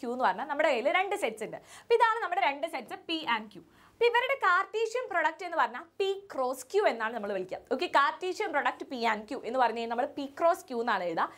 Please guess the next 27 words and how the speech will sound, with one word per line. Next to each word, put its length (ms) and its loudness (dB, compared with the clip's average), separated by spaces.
ഈ 20 8
കാർട്ടീഷ്യൻ 560 -2
പ്രൊഡക്റ്റിലുള്ള 520 -2
എലമെന്റ്സിന് 520 -8
ഒരു 120 -10
പ്രത്യേകതയുണ്ട്. 580 -2
നമ്മൾ 260 4
എഴുതുന്ന 280 0
കാർട്ടീഷ്യൻ 500 0
പ്രൊഡക്റ്റ് 300 0
എന്ന് 120 -2
പറയുന്ന 300 0
ആ 20 4
സെറ്റിന്റെ 340 -6
ഉള്ളിലെ 240 0
എലമെന്റ്സ് 340 -6
എല്ലാം 280 -4
തന്നെ 180 -12
ഓർഡേർഡ് 420 4
പെയേഴ്സ് 320 0
ആയിരിക്കും. 260 -6
അതായത് 260 4
ഇപ്പൊ 180 0
P 40 -2
Q 100 0
എന്ന് 140 0
പറഞ്ഞ 160 0